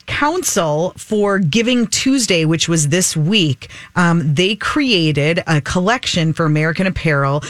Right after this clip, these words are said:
of accessories and, um, uh, and clothing. Each one had a Q R code so that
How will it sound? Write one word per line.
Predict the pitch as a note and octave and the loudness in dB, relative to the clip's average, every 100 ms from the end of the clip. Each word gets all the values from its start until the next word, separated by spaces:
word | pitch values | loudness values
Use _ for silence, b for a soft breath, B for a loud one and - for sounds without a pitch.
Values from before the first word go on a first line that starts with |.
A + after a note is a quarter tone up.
| B - | B -4
of | E3+ E3 E3 E3 E3 - | 0 2 2 0 -2 -2
accessories | D#3+ - - A3 A#3 C#4 A#3 E3 D#3 D#3 D#3 | -4 -6 -2 0 0 0 0 2 2 0 -2
and, | F#3 F#3+ A#3 B3+ A3+ - | -2 0 0 0 -2 -2
um, | F#3+ F3+ E3+ E3+ E3 E3 _ _ _ | 0 2 2 0 0 -4 _ _ _
uh, | E3 D#3+ C#3+ C3+ B2 - | -2 0 0 -2 -4 -2
and | G3 G3 | 0 0
clothing. | - F3 D3 C3+ C#3 B B B | 0 0 0 0 -2 B B B
Each | - A#3 - | -2 -2 0
one | C4 G3+ G3 | 0 0 0
had | F3+ - F#3 F3 | 0 0 2 2
a | F3 | 0
Q | D#3 - - A#3+ A3+ | -4 -4 -2 0 0
R | F3+ F3+ | 0 -2
code | - - F#3+ C3 A#2+ F3 B B | -4 -4 0 0 -2 -4 B B
so | - F#3+ F#3 | -6 -2 0
that | F3 E3+ E3 | 2 2 0